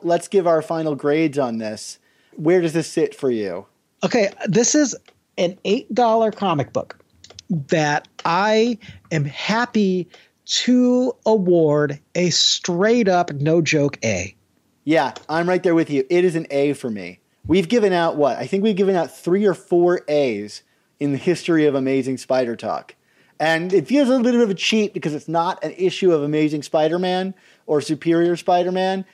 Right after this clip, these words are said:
Speaker 1: But to me, this is, like, in the, that, like, Hall of Presidents of, of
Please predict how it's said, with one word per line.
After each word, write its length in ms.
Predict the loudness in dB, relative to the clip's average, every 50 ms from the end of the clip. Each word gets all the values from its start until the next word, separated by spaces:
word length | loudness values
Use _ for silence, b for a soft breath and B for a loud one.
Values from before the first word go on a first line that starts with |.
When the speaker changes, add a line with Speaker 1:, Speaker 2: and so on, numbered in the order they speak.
| b b b b
Speaker 1:
But 220 | _ 0 0 0 0
to 80 | 0 0
me, 220 | 2 4 4 4
this 180 | 2 2 0 0
is, 140 | -4 -2 2
like, 340 | 2 2 2 0 -2 -8 -12 _
in 300 | -4 -2 -2 0 0 0
the, 180 | 0 0 -2 0
that, 280 | -2 -2 -2 -2 -2 -2
like, 360 | -2 0 0 -2 -4 -10 -20 _ _ _ _ _ _ _
Hall 400 | _ 0 2 4 4 6 4 2
of 140 | 0 -2 -4 -4
Presidents 720 | 0 0 0 2 0 -2 -4 -4 -4 -6 -10 -14 -18 -20 _ _ _ _ _ _ _ _ _
of, 580 | 0 2 4 4 4 2 0 0 -2 -8 -16 -20 _ -12 -10 -8 -4 0
of 300 | 2 2 2 2 0 -4